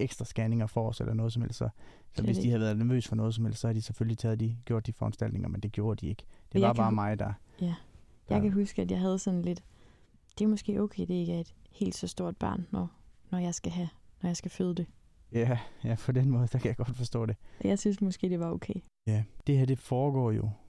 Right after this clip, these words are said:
Speaker 1: Du bliver jo mere og mere gravid, men passer selvfølgelig dit arbejde, og som tidligere nævnt i første afsnit, så havde vi købt et hus, og,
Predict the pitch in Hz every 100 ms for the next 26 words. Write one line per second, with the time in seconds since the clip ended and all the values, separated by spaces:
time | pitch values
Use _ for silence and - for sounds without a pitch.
0 | - - - 120 113 120 127 127 123 110
1 | 131 117 107 120 120 - - 123 120 107
2 | 113 123 120 113 110 - 107 - _ _
3 | - 117 143 139 131 127 107 - 120 -
4 | 120 110 113 - 113 123 123 113 143 120
5 | - 175 123 - - - - - - _
6 | - - 120